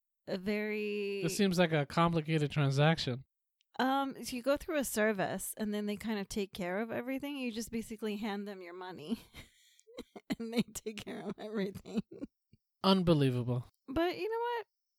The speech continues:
Speaker 1: I'm at that stage in my life where it's like, I'm either gonna leave it for the kids or use it now when I want to. So I'm gonna
Speaker 2: All right.
Speaker 1: use it now when I want to. They can get their own money and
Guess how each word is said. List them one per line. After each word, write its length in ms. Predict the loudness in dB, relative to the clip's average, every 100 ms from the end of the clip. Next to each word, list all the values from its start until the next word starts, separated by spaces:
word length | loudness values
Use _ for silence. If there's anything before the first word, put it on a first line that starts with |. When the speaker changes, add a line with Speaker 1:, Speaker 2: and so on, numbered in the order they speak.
| _ _ _ 0
Speaker 1:
I'm 100 | 2
at 140 | 2 0
that 140 | -4
stage 260 | -2 -4 -4
in 120 | -4
my 140 | -4 -4
life 280 | -4 -4 -8 -6
where 200 | -4 -4
it's 260 | -6 -8
like, 500 | -6 -6 -8 -10 -20 _ _ _
I'm 180 | -4 -2
either 280 | 0 0 -2
gonna 640 | -2 0 0 0 0 -2 -6 _ _ _
leave 360 | -6 -2 -2 -2
it 120 | -4
for 140 | -2 -4
the 100 | -4
kids 640 | -2 -2 -2 -4 -10 -14 _ _ _ _ _ _
or 640 | -2 2 2 2 0 -2 -6 _
use 320 | -6 -2 -2
it 120 | -4 -4
now 400 | -6 -6 -8 -10 -12
when 180 | -8 -6
I 100 | -6
want 260 | -8 -10 -12
to. 180 | -14 -14
So 200 | -10 -8
I'm 140 | -8 0
gonna 160 | 2
Speaker 2:
All 60 | 2
right. 80 | 0
Speaker 1:
use 120 | -2
it 100 | -8
now 180 | -8 -10
when 100 | -12
I 80 | -14
want 240 | -14 -14
to. 200 | -12 -14 -14 -6
They 140 | -6
can 140 | -4 -6
get 140 | -6
their 140 | -8 -10
own 160 | -10
money 340 | -10 -10 -10
and 120 | -12